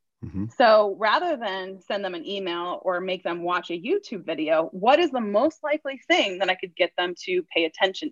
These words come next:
Speaker 2: to? If they're driving around all the time, it was, obviously the answer was pod-, was a podcast. Now,
Speaker 1: Mm.
Speaker 2: when I first started that podcast, and I have the,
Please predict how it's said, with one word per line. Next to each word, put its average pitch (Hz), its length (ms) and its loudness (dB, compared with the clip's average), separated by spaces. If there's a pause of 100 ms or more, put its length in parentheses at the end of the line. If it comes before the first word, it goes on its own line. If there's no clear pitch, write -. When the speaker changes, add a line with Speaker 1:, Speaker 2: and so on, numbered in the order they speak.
Speaker 2:
to? 123 100 -2 (520)
If - 100 -18
they're 196 140 6
driving 214 300 6
around 254 300 6
all 196 100 8
the 165 80 4
time, 160 460 4 (260)
it - 60 -8
was, 175 160 -2 (160)
obviously 190 420 4
the 175 120 2
answer 160 220 -2
was 151 120 -4 (100)
pod-, 156 200 -4 (100)
was 165 140 -8
a 151 60 -6
podcast. - 460 -4 (220)
Now, 202 220 4
Speaker 1:
Mm. - 80 -12 (540)
Speaker 2:
when 196 120 2
I 339 100 4
first 427 200 -4
started 285 260 4
that 196 180 0
podcast, 190 440 -4 (280)
and 190 100 -4
I 220 100 2
have 202 280 -2
the, 185 220 0